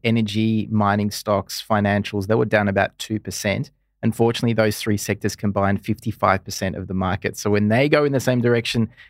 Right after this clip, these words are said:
it tends to weigh on the broader market. A couple of reasons for today's decline. Certainly, I reckon towards the top of the list is inflation, which was worse than expected. And secondly, we had updates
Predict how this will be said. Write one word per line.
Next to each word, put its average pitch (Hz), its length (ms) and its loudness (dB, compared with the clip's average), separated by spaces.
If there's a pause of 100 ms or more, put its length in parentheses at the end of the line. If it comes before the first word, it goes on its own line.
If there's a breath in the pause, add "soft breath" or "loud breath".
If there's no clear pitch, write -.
(120)
it 110 100 -2
tends 117 320 0
to - 140 -4
weigh 104 180 4
on 104 100 4
the 101 80 2
broader 98 260 2
market. 98 360 2 (300)
A - 40 -2
couple 202 280 4
of 143 100 2
reasons 131 460 2
for - 120 0
today's 127 400 2
decline. 123 520 0
Certainly, 139 480 2
I 80 80 -4
reckon 135 400 0
towards 127 440 0
the 123 60 -2
top 117 240 0
of 123 60 0
the 117 80 4
list 113 420 0
is 113 460 0
inflation, 123 720 0
which 117 180 -2
was 107 160 -4
worse 110 280 0
than 117 120 0
expected. 123 580 -2 (320)
And 113 200 2
secondly, 117 440 0
we 113 120 0
had 104 160 0
updates 104 560 -4